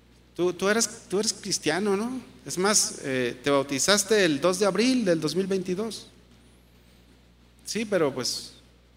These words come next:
ay, ni tanto que queme al santo", ¿verdad? Los dichos que, que luego como mexicanos nos,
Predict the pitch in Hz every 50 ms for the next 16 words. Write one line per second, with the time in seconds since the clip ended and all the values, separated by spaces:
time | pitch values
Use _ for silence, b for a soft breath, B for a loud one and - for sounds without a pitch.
0 | - - - - - - - - - - - - - b b b b b b b
1 | b b b b b _ _ - - - - - 139 143 143 226 254 247 277 269
2 | 220 208 - - 226 233 240 240 214 - 233 240 247 240 247 294 302 277 190 160
3 | 175 180 185 185 160 151 131 135 143 139 131 160 175 170 - 175 151 - - 135
4 | 120 113 117 107 - - - - - 127 123 143 165 175 - 175 160 143 135 131
5 | 113 113 117 113 - 143 151 156 151 143 120 98 90 - - -